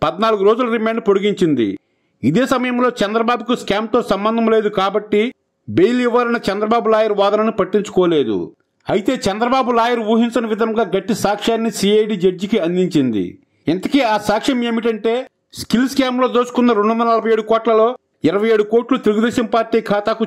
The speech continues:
చేరినట్లు సీఐడీ లాయర్ చెప్పారు. తన వాదనకు మద్దతుగా సీఐడీ లాయర్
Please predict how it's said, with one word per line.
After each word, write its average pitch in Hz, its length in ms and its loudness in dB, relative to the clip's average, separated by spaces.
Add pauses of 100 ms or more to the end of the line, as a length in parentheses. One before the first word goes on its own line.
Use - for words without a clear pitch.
చేరినట్లు 214 400 0
సీఐడీ 208 420 2
లాయర్ 196 400 0
చెప్పారు. 123 540 -2 (380)
తన 180 120 0
వాదనకు 214 500 0
మద్దతుగా 233 500 0
సీఐడీ 226 480 0
లాయర్ 220 360 2